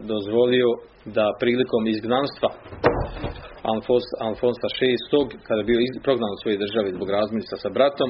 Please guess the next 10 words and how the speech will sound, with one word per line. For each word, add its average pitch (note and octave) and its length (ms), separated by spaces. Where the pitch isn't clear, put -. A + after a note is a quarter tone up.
on C3 100
je B2+ 100
njega B2 140
ugostio B2+ 380
devet B2 220
mjeseci B2 520
i, - 20
e, G#2+ 60
pokazao B2+ 720
mu, G2 60